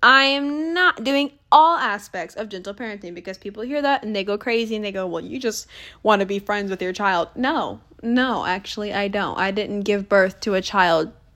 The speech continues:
to have that one-year-old be my best friend. That's just weird. But I do want to have a good, loving, respectful relationship with my kids. I don't believe that my children should fear me to have a happy, healthy household. So I've talked a lot about that.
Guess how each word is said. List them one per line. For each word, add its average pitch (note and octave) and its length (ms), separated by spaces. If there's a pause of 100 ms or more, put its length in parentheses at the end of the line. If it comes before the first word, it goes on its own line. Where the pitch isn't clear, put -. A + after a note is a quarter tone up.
(220)
to G3+ 120
have F3+ 260
that F3+ 200
one-year-old F3 520
be D#3 120
my G#2+ 160
best - 280
friend. F#2 200
That's - 220
just - 200
weird. F3+ 300 (340)
But A#3+ 120
I B3 120
do B3 340
want B3 220
to A#3 60
have A3 240
a G#3 80
good, G3+ 400
loving, G3 380
respectful F#3+ 540
relationship F#3 540
with F3+ 140
my G3 140
kids. B3 320
I G3+ 80
don't E3 260 (120)
believe G3+ 520
that F#3+ 160
my F3 140
children F3+ 500
should D#3 300
fear C#4 360
me D#3+ 360 (580)
to - 160
have F3 320
a E3 340 (300)
happy, F3 380
healthy F3 280
household. F#3+ 560
So E3+ 320 (320)
I've G3+ 80
talked G#3+ 260
a A3 60
lot G3+ 160
about F#3+ 300
that. F3+ 400